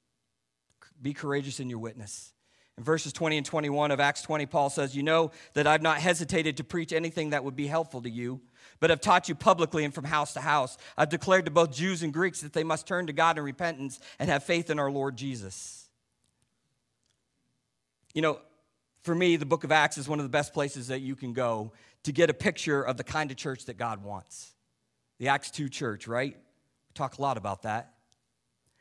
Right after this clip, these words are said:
When you go through Acts, one of the things you cannot miss is the boldness and the courage of the church when it comes to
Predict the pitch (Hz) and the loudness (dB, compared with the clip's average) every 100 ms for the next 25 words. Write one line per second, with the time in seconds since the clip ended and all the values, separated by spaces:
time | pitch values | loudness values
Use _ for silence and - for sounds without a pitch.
0 | _ - 165 190 202 262 262 214 202 170 | _ -2 0 8 10 10 10 8 8 8
1 | 180 202 214 185 214 202 170 214 180 160 | 4 0 0 0 0 0 -2 0 2 2
2 | 170 156 131 - - 170 143 147 190 226 | 2 0 0 -8 -2 0 0 4 8 8
3 | 226 226 190 170 208 185 160 151 147 - | 6 0 -2 -2 2 2 0 -4 -4 0
4 | 170 147 - - - 170 170 - 220 214 | 0 -2 -10 -18 -4 -2 -2 2 4 2
5 | - 180 160 | 0 2 2